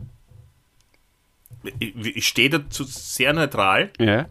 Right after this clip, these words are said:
Speaker 1: Ist wahrscheinlich, na, wahrscheinlich eher negativ besetzt, ne? Es hat ein bisschen was von, sich was zu erschwindeln, oder?
Speaker 2: Mhm. Ja, richtig, ja. Ja,
Speaker 1: Ja.
Speaker 2: ja.
Speaker 1: Aber erklär mal.
Speaker 2: Ja, es ist etwas, sich etwas Rares mit List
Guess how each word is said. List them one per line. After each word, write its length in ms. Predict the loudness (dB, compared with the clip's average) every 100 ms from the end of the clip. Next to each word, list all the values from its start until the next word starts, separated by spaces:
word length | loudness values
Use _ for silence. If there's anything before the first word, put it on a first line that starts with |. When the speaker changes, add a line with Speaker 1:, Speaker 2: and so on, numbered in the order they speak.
| -8
Speaker 1:
Ist 140 | -4
wahrscheinlich, 400 | 0 0 -2 0
na, 280 | 2 2 0 _ _ _ _ _ _
wahrscheinlich 340 | -2 0 4
eher 120 | 4
negativ 500 | 6 4 4 0 -6
besetzt, 460 | -6 2 2 2 0
ne? 120 | 0
Es 80 | 4
hat 120 | 4
ein 60 | 4
bisschen 200 | 0 0
was 160 | 2 2
von, 300 | 0 0 -4 -16 _ _ _ _ _ _ _
sich 160 | -10 -4
was 140 | -2
zu 100 | -2
erschwindeln, 840 | -4 -2 -4 -2 -4 -2 0 0 2
oder? 220 | 4 4
Speaker 2:
Mhm. 100 | 2 2
Ja, 180 | 4 4
richtig, 400 | 2 -4 -8 -4
ja. 220 | -4 -6 -12 _ -6
Ja, 200 | -6 -4
Speaker 1:
Ja. 80 | -2
Speaker 2:
ja. 160 | -2 -2 _ _ _ _ 0
Speaker 1:
Aber 180 | 4 4
erklär 340 | 4 2 2
mal. 200 | 0 -6 -10 _ -20 -20 _
Speaker 2:
Ja, 100 | 0
es 120 | 2 0
ist 120 | 0
etwas, 460 | 0 4 4 2 -12 _ _ -16
sich 400 | 2 2 2 -2
etwas 320 | 2 2 2
Rares 920 | -2 2 6 6 4 2 -2 -2 -4
mit 240 | 0 0 0
List 580 | 2 2 0 -8 -18